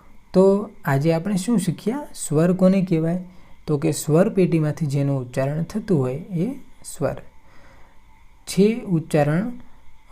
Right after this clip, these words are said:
હોઠ કે જીભની મદદથી કરવામાં આવતું હોય એને કહેવાય વ્યંજન. કોઈ પણ સ્પેલિંગ બનાવવો હોય તો સ્વર અને વ્યંજન હોવા જોઈએ.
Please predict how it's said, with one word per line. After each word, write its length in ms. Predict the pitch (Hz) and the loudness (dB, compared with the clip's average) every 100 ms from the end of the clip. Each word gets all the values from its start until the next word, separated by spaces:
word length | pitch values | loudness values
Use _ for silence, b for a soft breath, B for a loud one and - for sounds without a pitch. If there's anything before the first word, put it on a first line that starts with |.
| 117 | -4
હોઠ 220 | 143 190 - | 2 2 2
કે 180 | 185 | 0
જીભની 440 | 180 160 123 131 170 | 0 0 0 2 2
મદદથી 500 | 139 127 185 185 214 | 2 0 -2 -2 -2
કરવામાં 420 | 175 151 147 135 | 2 2 0 -2
આવતું 240 | 127 127 | -4 -4
હોય 100 | 139 | -4
એને 200 | 131 143 | -2 -2
કહેવાય 340 | 143 131 135 240 | -2 -2 0 0
વ્યંજન. 520 | 214 135 127 117 139 139 - - b b b b b - | 0 0 2 0 -2 -10 -12 -18 b b b b b 0
કોઈ 180 | 196 233 | 4 4
પણ 200 | 262 254 | 4 2
સ્પેલિંગ 420 | - 196 180 156 | 4 6 6 6
બનાવવો 340 | 139 143 190 | 4 4 4
હોય 240 | 190 185 196 | 4 2 0
તો 120 | 185 | -4
સ્વર 340 | - 165 175 | -4 2 4
અને 200 | 170 170 | 4 4
વ્યંજન 640 | 147 135 135 139 170 139 170 - - - | 2 2 2 2 2 0 -4 -10 -20 -4
હોવા 380 | 131 139 233 311 - 180 | -2 0 -2 -4 -2 0
જોઈએ. 400 | 139 147 117 117 | 2 2 2 -2